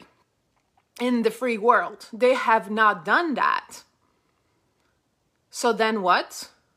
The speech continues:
The old conditioning kicks back in and they're like, "I can't do this. Mm-mm. I know how to be in the facility, so I'm gonna go back in there." Because I have some type of control.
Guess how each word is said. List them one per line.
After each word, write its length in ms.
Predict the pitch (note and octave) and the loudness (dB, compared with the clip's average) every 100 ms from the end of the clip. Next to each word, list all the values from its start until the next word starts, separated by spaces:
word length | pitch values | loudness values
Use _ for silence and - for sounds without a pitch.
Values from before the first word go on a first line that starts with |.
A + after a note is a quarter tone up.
| _ _ _ _ | _ _ _ _
The 260 | G#3+ A3 | -4 -2
old 480 | - G#3+ A3+ C4 A#3 | 2 2 4 2 -2
conditioning 640 | - A3+ A3 A3 B3+ C4 B3 | -8 -2 -2 -2 -4 -4 -4
kicks 260 | A#3 F#3 | -4 -6
back 340 | F3+ A3 A3+ - | 0 2 2 -4
in 300 | G#3 A#3 D4+ - - - _ _ _ | -4 -4 -6 -14 -20 -20 _ _ _
and 160 | A#3 A#3 | -2 2
they're 140 | A#3 | 4
like, 260 | A3+ A3 - | 4 0 0
"I 100 | G#3 | -2
can't 320 | G#3+ A#3 G3+ | 0 -6 -6
do 160 | G3+ G#3+ | -4 -2
this. 480 | C#4+ G4 - - - _ _ _ _ _ _ _ | 0 -2 -4 -10 -14 _ _ _ _ _ _ _
Mm-mm. 440 | A#3 A#3+ A3+ A3 F#3+ _ _ _ - | -10 -6 -4 -4 -8 _ _ _ -4
I 120 | A3+ | -2
know 300 | A3+ G#3+ B3 | 0 2 2
how 200 | B3 B3 | 4 2
to 140 | B3 A3+ | 2 -10
be 500 | F#3 G#3 C4 D#4+ _ _ _ _ _ | -10 -8 -8 -10 _ _ _ _ _
in 200 | A3+ A#3 | -4 -2
the 80 | |
facility, 880 | A3+ A3 - G#3 G#3+ B3 D4+ F4 - _ _ _ | -4 -4 -4 -2 -2 -2 -4 -6 -8 _ _ _
so 140 | - | -2
I'm 120 | G#3+ | 0
gonna 180 | A3+ A#3 | 0 -2
go 120 | G#3+ | 0
back 320 | G#3 G3+ A3+ A3 | 2 4 2 -2
in 140 | G#3+ | -6
there." 320 | E3+ - G#3 _ _ _ _ - _ | -6 -8 -12 _ _ _ _ -20 _
Because 300 | A3+ B3+ A#3+ | -6 -2 2
I 160 | A3+ A#3 | 4 4
have 280 | A#3 A#3 | 6 4
some 220 | A#3 A#3 A#3 | 4 -2 -2
type 300 | - A3+ A3+ | 0 0 0
of 100 | - | -10
control. 560 | A3 G3+ G#3+ F#3+ F#3 | -10 -2 0 0 -4